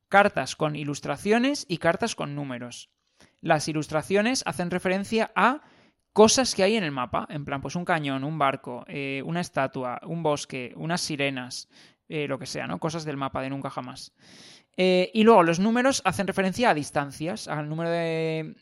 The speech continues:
de cuadrados que hay que se tendría que mover, por así decir. Entonces, imagínate, si yo he marcado que el niño perdido está en el cañón, que hay aquí arriba a la izquierda en el mapa,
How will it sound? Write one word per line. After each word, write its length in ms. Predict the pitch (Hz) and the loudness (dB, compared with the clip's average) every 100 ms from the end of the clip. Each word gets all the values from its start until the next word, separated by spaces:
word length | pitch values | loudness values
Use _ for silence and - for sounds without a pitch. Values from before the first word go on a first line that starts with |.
| - | -10
de 160 | 165 | -6
cuadrados 540 | 156 160 160 175 196 - | 0 2 4 4 2 0
que 160 | 156 | 0
hay 240 | 156 196 294 _ _ _ - | 0 0 -4 _ _ _ -8
que 100 | 156 | -4
se 100 | 156 | -2
tendría 300 | 156 170 160 | 0 2 2
que 80 | 147 | 2
mover, 240 | 123 120 | -4 -6
por 120 | 135 | -6
así 160 | 127 139 | -8 -10
decir. 300 | 127 - - | -12 -16 -14
Entonces, 360 | 165 165 156 139 | -6 -4 -4 -6
imagínate, 540 | 147 151 165 143 131 - - - | -8 -6 -4 -4 -8 -14 -20 -20
si 200 | - 175 | -8 0
yo 100 | 175 | 2
he 40 | |
marcado 360 | 208 208 175 151 | 2 4 4 4
que 80 | 151 | 2
el 60 | |
niño 200 | 160 175 | -2 -2
perdido 300 | 185 185 202 | 0 0 2
está 200 | 202 - | 0 0
en 60 | 208 | 0
el 120 | 180 | 0
cañón, 420 | - 147 143 131 | -2 -2 -2 -4
que 80 | 127 | -6
hay 100 | 147 | -4
aquí 220 | 147 165 190 | -4 -2 -2
arriba 220 | 151 151 | 0 -2
a 40 | |
la 60 | 147 | -4
izquierda 320 | - 175 190 | -4 -2 -2
en 60 | 160 | -2
el 80 | |
mapa, 380 | 139 127 - - | -4 -6 -8 -16